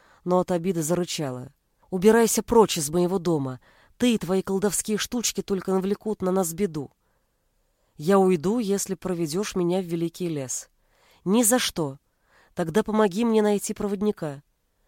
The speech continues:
Никто не поведёт тебя в Великий лес, Леший не пропустит никого, кроме... Она осеклась.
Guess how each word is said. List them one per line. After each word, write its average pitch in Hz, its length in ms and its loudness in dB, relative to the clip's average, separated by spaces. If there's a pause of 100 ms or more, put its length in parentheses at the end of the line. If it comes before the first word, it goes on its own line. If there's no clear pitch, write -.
(420)
Никто 226 420 2
не 208 180 4
поведёт 208 460 0
тебя 180 280 -2
в 170 40 -6
Великий 196 400 -4
лес, 214 360 -2 (300)
Леший 208 400 0
не 214 100 2
пропустит 220 680 -6
никого, 196 440 0
кроме... 208 520 0 (340)
Она 180 280 2
осеклась. 160 640 -4